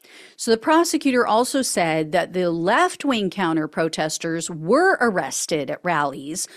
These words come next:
but unlike Rundo and his group, there was no evidence that they were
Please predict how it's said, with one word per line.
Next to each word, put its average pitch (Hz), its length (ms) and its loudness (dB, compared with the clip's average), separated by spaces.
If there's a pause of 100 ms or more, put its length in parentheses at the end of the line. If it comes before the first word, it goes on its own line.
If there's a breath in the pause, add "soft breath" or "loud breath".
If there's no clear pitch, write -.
(200 loud breath)
but 233 420 4
unlike 339 540 6
Rundo 269 500 4
and 185 140 2
his 160 220 -2
group, 160 460 -2 (280 soft breath)
there 262 380 4
was 403 240 4
no 330 200 8
evidence 285 720 2
that 254 260 2
they 240 380 2
were 262 440 2